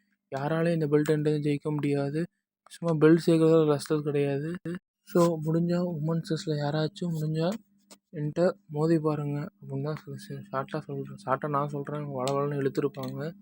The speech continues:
அடுத்தது பார்த்தீங்கன்னா, நம்ம கிறிஸ் லேட்டாண்டருக்கும் அப்புறம் ஆர்லி கேமரன் ஒரு ப்ரோமோ கட் பண்றதுக்குள்ள நம்ம டெத் ரைடர்ஸ் நம்ம மரீனா ஷாஃபர்லாம் வந்து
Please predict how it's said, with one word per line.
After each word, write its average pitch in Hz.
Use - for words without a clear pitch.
அடுத்தது 151
பார்த்தீங்கன்னா, 151
நம்ம 147
கிறிஸ் 147
லேட்டாண்டருக்கும் 143
அப்புறம் 139
ஆர்லி 143
கேமரன் 143
ஒரு 143
ப்ரோமோ 143
கட் 139
பண்றதுக்குள்ள 139
நம்ம 131
டெத் 135
ரைடர்ஸ் 151
நம்ம 135
மரீனா 147
ஷாஃபர்லாம் 139
வந்து 139